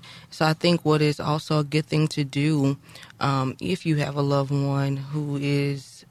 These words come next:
um, who's on their journey to sobriety and recovery, and they're gonna be in your home, that should be, that could be one of the boundaries or expectations that you're setting initially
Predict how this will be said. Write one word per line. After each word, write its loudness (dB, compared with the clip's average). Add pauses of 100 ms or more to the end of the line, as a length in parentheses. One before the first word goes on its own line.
um, -2 (320)
who's 8
on 8
their 6
journey 6
to -2
sobriety 2
and 4
recovery, 0 (720)
and 6
they're 6
gonna 4
be -2
in 6
your 4
home, 4 (280)
that 6
should -4
be, 2
that 2
could 2
be 4
one 4
of 2
the 0
boundaries 2
or 2
expectations 2
that 0
you're -4
setting 2
initially 4